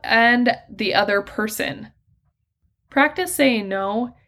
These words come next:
if someone suggests to watch a movie that you're not interested in. Rather than saying, "Whatever you want to watch," just say, "I'd rather watch something else." Saying no doesn't need to be forceful, aggressive,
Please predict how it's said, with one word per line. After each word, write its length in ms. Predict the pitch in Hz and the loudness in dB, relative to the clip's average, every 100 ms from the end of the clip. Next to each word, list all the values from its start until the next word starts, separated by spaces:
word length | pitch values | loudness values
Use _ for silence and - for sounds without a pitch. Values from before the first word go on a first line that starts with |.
| _ _ _ _ | _ _ _ _
if 160 | 247 | -2
someone 420 | - 233 233 254 254 | 2 2 2 0 -2
suggests 880 | - 226 220 - - 196 240 - | -2 0 0 -4 0 2 2 -2
to 180 | - 233 | -6 -4
watch 300 | 214 214 214 | 0 0 0
a 60 | 220 | -2
movie 480 | 180 185 196 254 269 | -2 -4 2 4 4
that 360 | 233 196 180 | 2 0 0
you're 160 | 202 196 | 0 2
not 220 | 180 - | 0 -4
interested 520 | 185 - - - 175 | -6 -6 -10 -6 -4
in. 320 | 147 120 - - _ _ _ _ _ _ _ _ _ _ _ _ _ _ | -2 -6 -10 -18 _ _ _ _ _ _ _ _ _ _ _ _ _ _
Rather 320 | 226 214 220 220 | 0 2 4 2
than 200 | 226 220 | 2 0
saying, 580 | 226 196 185 190 196 - - _ _ _ _ - | 0 0 -2 -6 -10 -14 -20 _ _ _ _ 0
"Whatever 380 | 220 220 226 | 4 4 4
you 240 | 247 220 254 | 2 2 2
want 200 | 220 175 | 2 0
to 60 | |
watch," 560 | 170 - 185 - - - _ _ _ | -4 -4 -4 -4 -8 -14 _ _ _
just 240 | 247 247 | -4 -2
say, 280 | - 240 247 | 0 2 2
"I'd 200 | - 285 | 2 2
rather 240 | 311 302 285 | 2 4 4
watch 220 | 277 - | 2 2
something 380 | 277 262 269 262 | 0 0 2 2
else." 440 | 220 - - - _ _ _ _ _ _ _ _ _ _ _ _ _ _ _ _ _ _ _ _ | 0 -4 -14 -18 _ _ _ _ _ _ _ _ _ _ _ _ _ _ _ _ _ _ _ _
Saying 300 | - 262 285 | -2 2 4
no 140 | 277 269 | 4 4
doesn't 320 | 233 226 226 | 4 2 -2
need 140 | 220 | -2
to 80 | 226 | -2
be 140 | 226 208 | -4 -8
forceful, 720 | - 277 277 - 269 262 254 | 2 2 2 2 2 2 0
aggressive, 680 | 214 220 214 220 226 220 220 | -4 0 0 2 0 0 -4